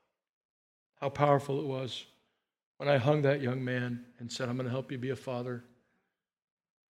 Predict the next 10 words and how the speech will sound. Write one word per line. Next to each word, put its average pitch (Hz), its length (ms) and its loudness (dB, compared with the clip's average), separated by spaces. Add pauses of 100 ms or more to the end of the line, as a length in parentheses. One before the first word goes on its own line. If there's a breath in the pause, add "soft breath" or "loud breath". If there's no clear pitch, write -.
(640)
'cause 127 120 -10
he 131 80 -2
doesn't 131 200 -2
have 143 240 4
a - 20 0
dad. 131 420 -2 (2250)
He 135 120 -8
doesn't 135 320 0 (800)
know 135 520 4
he's 135 480 -4